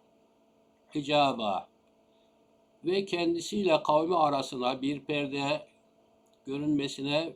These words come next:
bir engel çekildiğinde ve erselna ileyha ruhana ona Cibril aleyhisselamı gönderdik.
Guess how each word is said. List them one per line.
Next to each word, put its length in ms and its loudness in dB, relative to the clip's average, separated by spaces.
bir 200 -6
engel 420 -4
çekildiğinde 840 -4
ve 40 -10
erselna 760 0
ileyha 640 0
ruhana 720 -2
ona 280 2
Cibril 360 -2
aleyhisselamı 760 0
gönderdik. 800 -4